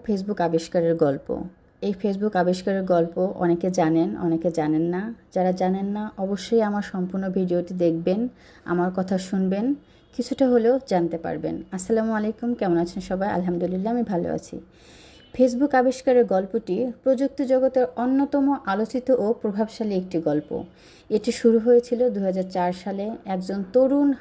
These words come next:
হার্ভার্ড বিশ্ববিদ্যালয়ের শিক্ষার্থী। দুই হাজার চার সালের চারই ফেব্রুয়ারি জাকারবার্গ ও তার কয়েকজন বন্ধু মিলে দ্য ফেসবুক ডট কম নামে একটি নতুন ওয়েবসাইট চালু করেন। এটি মূলত হার্ভার্ডের শিক্ষার্থীদের জন্য একটি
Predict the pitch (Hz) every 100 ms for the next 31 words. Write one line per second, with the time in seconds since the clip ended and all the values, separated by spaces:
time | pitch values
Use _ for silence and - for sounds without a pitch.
0 | - 185 190 196 190 185 - 185 175 185
1 | 185 185 - 185 - 185 185 180 254 -
2 | _ _ _ _ _ - 240 254 269 -
3 | 226 233 233 262 247 190 226 247 - 208
4 | 208 220 233 202 208 214 220 214 180 175
5 | 196 196 202 208 208 180 185 185 175 190
6 | 190 185 185 196 185 196 202 233 226 185
7 | 175 240 - 180 180 - 202 214 214 190
8 | 180 185 202 202 190 175 - - 185 185
9 | 190 202 214 247 220 190 185 208 185 175
10 | 160 160 156 165 170 - _ - - -
11 | 233 254 294 277 277 285 294 294 302 294
12 | - - 196 196 220 226 233 - 220 247
13 | 240 247 247 247 196 190 196 190 - 208